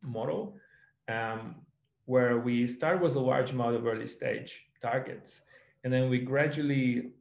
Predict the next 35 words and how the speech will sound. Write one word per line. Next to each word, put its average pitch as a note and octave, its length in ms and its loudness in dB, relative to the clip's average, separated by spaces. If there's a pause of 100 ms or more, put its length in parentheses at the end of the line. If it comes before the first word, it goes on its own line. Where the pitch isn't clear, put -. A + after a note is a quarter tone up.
(120)
learn C#3 340 2
about A#2+ 340 0
them A#2 200 0
and A#2 120 -4
mature C#3+ 520 0
the C#3 100 -2
portfolio, A#2 840 0 (440)
um, G#2+ 480 -4 (320)
to A#2+ 300 0
kind G#2+ 180 -4
of G2+ 240 -2 (280)
end B2+ 200 2
up - 400 2 (100)
at G#2 300 -4 (500)
smaller C#3 440 2
and B2+ 80 2
smaller B2 320 0
number A2+ 340 -4
of - 180 -8
projects, A2 600 -6 (120)
and A#2+ 120 -6
eventually A#2+ 580 -4 (580)
getting A2+ 280 -2
to A2+ 140 -12
drilling, C3 480 2
getting A#2+ 260 0
to A#2 420 -6 (220)
drilling B2 640 2
for A2 160 -4
economic A#2+ 440 -4
assessment, A2 600 -6
and A2 200 -8
ending A#2+ 340 -4
up A2 220 -6
with, G#2 360 -6